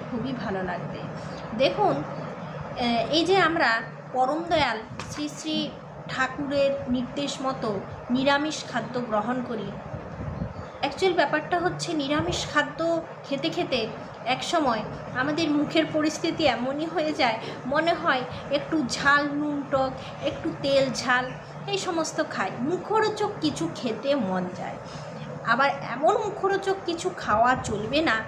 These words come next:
যাতে করে আমাদেরকে এক থেকে দু মাস ভুগতে হয়, লিভার খারাপ হয়ে যাক, পেট খারাপ হয়ে যাক, এমনটা যেন না হয়।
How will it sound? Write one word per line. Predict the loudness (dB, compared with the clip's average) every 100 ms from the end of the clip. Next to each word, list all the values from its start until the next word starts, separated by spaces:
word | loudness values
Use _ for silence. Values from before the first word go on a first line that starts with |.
| -8 -10 0
যাতে | 2 2
করে | 2 2
আমাদেরকে | 4 2 2 2 2
এক | 2 -2
থেকে | -6 -6
দু | -4
মাস | 0 0 0 -4 -6
ভুগতে | -4 -2 -2
হয়, | 0 -2 -2 -6 -8 -6 0
লিভার | 2 4 4 2 0
খারাপ | -2 -2 -2
হয়ে | -4
যাক, | 0 0 0 -4 -12 -10 0
পেট | 2 2 -2
খারাপ | -2 -2 -2
হয়ে | -4 -2
যাক, | 0 0 -2 -8 -10 -8 0
এমনটা | 2 4 2 0 0
যেন | -2 -4 -6 -10 -10 -10 -10 -6 0
না | 2
হয়। | 2 0 -4